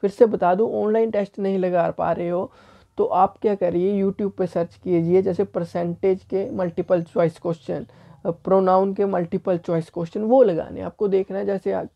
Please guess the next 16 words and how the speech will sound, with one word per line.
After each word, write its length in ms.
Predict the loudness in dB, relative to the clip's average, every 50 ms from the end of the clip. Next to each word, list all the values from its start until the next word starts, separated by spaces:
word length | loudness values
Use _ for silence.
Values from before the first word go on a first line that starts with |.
| _ _ _ _ -4
कहीं 180 | -2 0 0 2
पे 120 | 2 2
बीस 280 | 2 2 0 0 -2 -2
क्वेश्चन 360 | -4 -4 -2 -2 -4 -2 0
करवाए 360 | 0 2 2 2 2 2 2
हुए 140 | 2 0 0
हैं, 80 | -2
उसमें 240 | -4 -4 -4 -6 -4
से 100 | -2 -2
आप 160 | -2 -2 -2
कितने 300 | -4 -4 -2 0 0 0
क्वेश्चन 340 | 2 0 0 0 -2 -4 -4
ठीक 260 | -4 -6 -8 -8 -8 -8
कर 120 | -10 -10 -10
रहे 140 | -10 -14
हैं। 80 | -14